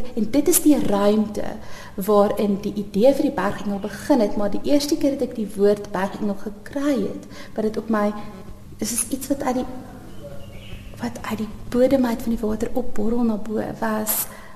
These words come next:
was toe ek die Skotse Hoogland die eerste keer byna in 'n ry, binne ry en ek het vir ses maande daar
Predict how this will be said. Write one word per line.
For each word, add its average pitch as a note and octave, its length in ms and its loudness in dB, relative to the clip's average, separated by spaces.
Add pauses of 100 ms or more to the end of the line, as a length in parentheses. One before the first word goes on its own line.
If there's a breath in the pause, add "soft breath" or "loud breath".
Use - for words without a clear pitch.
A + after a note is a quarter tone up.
was G#3+ 220 -2
toe A3 100 -4
ek A3 100 -10
die A3+ 80 0
Skotse C4+ 440 0
Hoogland A3+ 380 -2
die - 80 -4
eerste - 200 -6
keer - 200 0
byna G#3 360 4
in A3 120 4
'n A3 100 2
ry, G#3 280 0
binne A3 220 4
ry G3+ 200 -2
en G#3+ 80 0
ek G#3+ 120 -2
het G#3+ 140 -6
vir A3+ 100 -4
ses B3+ 360 -2
maande G#3+ 320 0
daar G#3 140 0